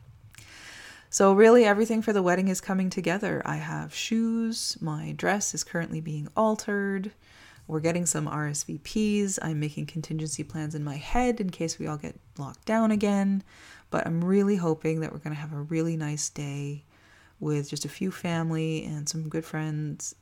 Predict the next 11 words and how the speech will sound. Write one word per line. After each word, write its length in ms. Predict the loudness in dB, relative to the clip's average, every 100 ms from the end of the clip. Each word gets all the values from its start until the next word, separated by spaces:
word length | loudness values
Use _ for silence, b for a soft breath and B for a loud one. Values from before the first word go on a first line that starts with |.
| -12
and 800 | -10 -8 -8 -6 -6 -8 -10 -14 -16
yeah. 300 | -14 -12 -14 -18 _ -20 b b b b b b _ -12
And 140 | -8 -6
then 60 |
it'll 120 | -6
be, 320 | -8 -8 -6 -10 -6
then 200 | -4 -4
we'll 80 |
be 140 | -6 -6
married. 460 | -6 -6 -6 -8 -16 -20 _ _ _ _ _ -20 -18
So 400 | -12 -10 -10 -12